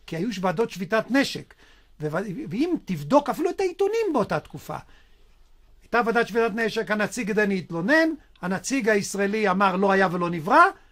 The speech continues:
אבל היום אנחנו יודעים, אני כבר יודע את זה הרבה שנים, לפחות פרסמתי בשנות השמונים, בהתחלה בשנות השבעים, ירדן התלוננה ו-, אה, ו-, וצדקה. זאת אומרת, לא תמיד הערבים שיקרו.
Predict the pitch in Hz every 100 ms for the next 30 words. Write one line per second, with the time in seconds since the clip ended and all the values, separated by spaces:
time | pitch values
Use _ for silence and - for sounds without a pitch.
0 | _ - 151 151 156 240 254 214 - 190
1 | 180 165 180 156 143 151 147 139 151 156
2 | 170 277 349 254 220 226 226 - _ -
3 | 151 - 170 151 269 294 185 156 131 120
4 | 120 160 160 160 - 214 285 208 143 -
5 | - _ - - 147 139 - 147 156 151
6 | - 170 170 - 196 277 320 - _ _
7 | 160 160 135 196 214 170 - 151 139 156
8 | 262 330 320 _ _ _ _ 277 147 131
9 | 170 220 226 233 226 185 175 185 180 180
10 | 165 - _ - 143 180 - 302 147 165
11 | 170 151 - 151 - - - - 160 -
12 | 277 - 254 302 285 254 185 247 180 196
13 | 160 147